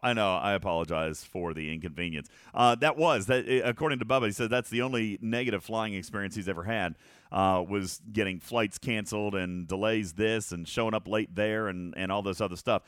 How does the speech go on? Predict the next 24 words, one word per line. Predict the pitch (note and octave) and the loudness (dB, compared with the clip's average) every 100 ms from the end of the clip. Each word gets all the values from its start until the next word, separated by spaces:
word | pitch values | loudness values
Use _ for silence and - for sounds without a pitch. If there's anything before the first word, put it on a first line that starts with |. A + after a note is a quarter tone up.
| - - | -16 -10
See, | - E3+ D#3+ C#3+ | 0 0 0 -2
Bubba | C#3+ G#3 F#3+ | 2 4 2
Joe, | A2+ F3 F3 G#2+ G2 - _ _ _ | 2 4 6 4 2 -4 _ _ _
uh, | B2+ B2+ A#2+ A2+ A2+ - | 4 6 6 4 2 -4
not | - C3+ D3 C#3+ | -8 0 2 2
only | D3 C3+ | 2 0
wails | A2+ A#2 B2 A2 G2+ | 0 2 2 2 0
in | G#2+ | -2
this | F#2+ D#2+ | -2 -2
game, | B2 A#2 | 0 0
he | A2 | 2
also | A#2 D3+ - A#2 | 2 0 2 2
wails | G2 F#2+ A2 A2 G2 | 2 0 2 2 0
in | G2+ | -4
real | G2 G#2 F#2 | 0 0 2
life, | F#2+ F2 C2 - | 2 2 0 -8
uh, | - F2+ F2+ E2+ | -4 0 0 0
like | F2+ F2 | -2 -2
at | F2 | -2
the | G2 | -2
airport. | F2+ G2 - D#2 | 0 0 -2 -4
Like | F2+ A2 | -4 -2
you | F#3+ | -2
probably, | G3+ F3+ E3 | 2 2 2